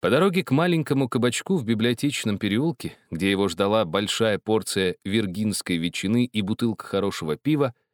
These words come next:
Пнин вдруг почувствовал страшную усталость. И не только потому, что том Зол фонда после своего никому не нужного визита в библиотеку стал ещё тяжелее,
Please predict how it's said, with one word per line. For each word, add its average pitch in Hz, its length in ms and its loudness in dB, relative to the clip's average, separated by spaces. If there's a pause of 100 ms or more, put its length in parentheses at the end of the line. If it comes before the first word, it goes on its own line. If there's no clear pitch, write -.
(260)
Пнин 190 300 2
вдруг 113 360 -2
почувствовал 117 560 -2
страшную 104 520 -6
усталость. 69 580 -8 (300)
И 113 120 2
не 139 120 2
только 180 300 0
потому, 127 440 0
что - 180 -4
том 120 380 0
Зол 101 420 0 (220)
фонда 120 560 2 (140)
после 113 280 0
своего 107 520 2 (200)
никому 123 520 2
не 110 140 2
нужного 101 520 0
визита 98 520 0
в 85 40 -8
библиотеку 98 640 -2
стал 95 300 -2
ещё 101 320 -2
тяжелее, 107 580 -2